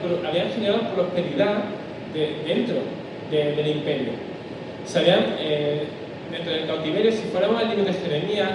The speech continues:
en el capítulo veintinueve, versículo siete, le dice así Dios a través de Jeremías al pueblo. Dice, "Y buscad el bienestar de la ciudad a donde os he desterrado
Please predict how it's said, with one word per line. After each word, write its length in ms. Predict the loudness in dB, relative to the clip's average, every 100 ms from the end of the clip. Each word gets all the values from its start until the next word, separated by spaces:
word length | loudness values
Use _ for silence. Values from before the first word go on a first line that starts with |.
| -2
en 120 | -4
el 80 | -4
capítulo 420 | -4 -2 0 2 4
veintinueve, 460 | 2 0 0 2
versículo 440 | 2 2 0 6 6
siete, 520 | 8 6 6 4 2 -2 -6 -8 -8 -8 -4
le 140 | -4
dice 240 | -2 0 0
así 460 | 0 0 0 0 -4 -8 -10 -10 -4
Dios 320 | 2 2 2 -2
a 40 | -2
través 180 | -2 -2
de 80 |
Jeremías 380 | 0 0 0 0
al 60 | 0
pueblo. 280 | 4 4 4 2
Dice, 300 | 0 0 -2 -2 -8 -10 -4
"Y 80 | -4
buscad 460 | -4 -2 0 0 0 -4 2
el 120 | 4
bienestar 560 | 6 4 4 6 8 8
de 80 |
la 180 | 4 4
ciudad 460 | 4 6 8 6 4
a 80 | 8
donde 300 | 8 8 6
os 120 | 4
he 40 | 4
desterrado 680 | 4 6 4 8 10 10